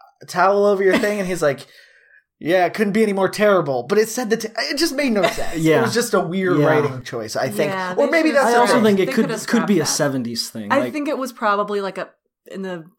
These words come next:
Speaker 2: "Where's
Speaker 3: you know,
Speaker 2: the beef?"
Speaker 3: Pat Rock kind of
Speaker 2: "Oh, it's the
Speaker 1: Yeah.
Speaker 2: terrible towel."
Speaker 3: Yeah, the terrible towel.
Speaker 1: Let us know if anyone has any idea, idea about this terrible towel or any
Speaker 2: <laughs>
Speaker 1: old, kind of older listeners.
Speaker 2: Can we take a call?
Speaker 1: Yeah.
Speaker 3: Yeah,
Speaker 2: Let's
Speaker 3: yeah,
Speaker 2: take a call.
Speaker 3: sure.
Speaker 1: But write on our Facebook wall. Explain the towel to us.
Speaker 3: <laughs>
Speaker 1: Um,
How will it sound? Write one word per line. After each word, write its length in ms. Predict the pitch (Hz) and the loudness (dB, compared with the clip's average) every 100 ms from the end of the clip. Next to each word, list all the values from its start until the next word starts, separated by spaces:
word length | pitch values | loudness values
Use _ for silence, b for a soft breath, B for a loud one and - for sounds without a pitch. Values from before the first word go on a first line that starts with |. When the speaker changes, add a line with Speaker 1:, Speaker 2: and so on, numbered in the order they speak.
| - | -6
Speaker 2:
"Where's 300 | 139 143 208 | 0 2 2
Speaker 3:
you 40 | |
know, 60 | 190 | -2
Speaker 2:
the 60 | 139 | 0
beef?" 80 | |
Speaker 3:
Pat 180 | 135 254 | 0 0
Rock 400 | 226 220 202 - | 2 2 2 -2
kind 280 | - 220 190 | -6 -4 -4
of 180 | 190 175 | -6 -2
Speaker 2:
"Oh, 100 | 226 | 0
it's 120 | - | 2
the 80 | 165 | 2
Speaker 1:
Yeah. 60 | - | 2
Speaker 2:
terrible 380 | 254 240 196 | 4 4 2
towel." 200 | 170 165 | 2 2
Speaker 3:
Yeah, 180 | 233 202 | 2 2
the 60 | 220 | -2
terrible 340 | 233 202 180 | -4 -6 -6
towel. 160 | 170 - | -6 0
Speaker 1:
Let 140 | 240 | 2
us 180 | 285 277 | 2 2
know 200 | 196 165 | 2 2
if 180 | 196 247 | 2 2
anyone 300 | 254 285 269 | 2 2 4
has 200 | 233 202 | 4 2
any 160 | 185 175 | 0 0
idea, 280 | 165 156 185 | 2 2 2
idea 360 | 202 208 190 | 2 4 4
about 180 | 185 175 | 4 2
this 160 | 165 - | 0 0
terrible 240 | 180 180 | 2 2
towel 180 | 196 - | 4 4
or 80 | - | 4
any 280 | 277 214 214 | 2 2 0
Speaker 2:
<laughs> 80 | 214 | 2
Speaker 1:
old, 200 | 208 214 | 2 2
kind 120 | 214 | 0
of 140 | 196 | 2
older 300 | 190 196 196 | 2 4 4
listeners. 320 | 175 170 - 170 | 4 2 0 2
Speaker 2:
Can 80 | |
we 80 | 233 | 2
take 200 | 233 269 | 2 2
a 60 | 254 | 0
call? 380 | 269 262 311 302 | 2 2 2 0
Speaker 1:
Yeah. 140 | 233 | 2
Speaker 3:
Yeah, 200 | 226 311 311 | 4 4 2
Speaker 2:
Let's 160 | 240 | 2
Speaker 3:
yeah, 60 | 269 | 2
Speaker 2:
take 200 | 240 226 | 0 2
a 20 | |
call. 200 | 202 151 | 2 2
Speaker 3:
sure. 160 | 165 - | 0 -4
Speaker 1:
But 120 | 233 | -2
write 200 | 233 277 | 2 2
on 140 | 294 269 | 4 4
our 140 | 226 | 2
Facebook 480 | 196 175 160 147 131 | 4 2 2 -2 -2
wall. 240 | 120 110 | -2 -2
Explain 380 | 127 - 269 240 | -4 -2 2 4
the 80 | 233 | 2
towel 360 | 202 170 139 127 | 2 2 0 -2
to 180 | 139 104 | -2 -2
us. 280 | 107 - - | -4 -6 -14
Speaker 3:
<laughs> 340 | - - - | -20 -20 -6
Speaker 1:
Um, 480 | 170 165 165 160 165 | 0 2 2 0 -4